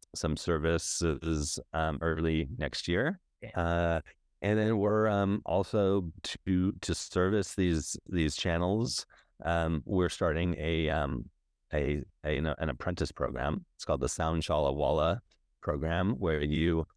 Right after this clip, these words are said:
Speaker 1: learn how to be a sound healer. You, you support our, our, um, our sound healing events, you know, um,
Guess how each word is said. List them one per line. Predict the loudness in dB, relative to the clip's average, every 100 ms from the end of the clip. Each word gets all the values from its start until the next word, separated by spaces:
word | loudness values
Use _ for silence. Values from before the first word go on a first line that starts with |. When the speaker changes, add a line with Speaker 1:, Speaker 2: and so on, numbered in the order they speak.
| -6
Speaker 1:
learn | -2 0
how | 0
to | 0
be | -2 -2
a | -2
sound | -2 -2 0
healer. | 2 2 2
You, | 0 -2 -2
you | 0 0
support | 0 -4 -2 0
our, | 2 2 2 -2 _ _ _ -6
our, | 0 0 0
um, | 0 -2 -4 -6
our | -6
sound | -2 -2 0
healing | 0 0 2
events, | 0 0 0 0 -2 -6 -2
you | 0
know, | 0 0
um, | 0 -2 -4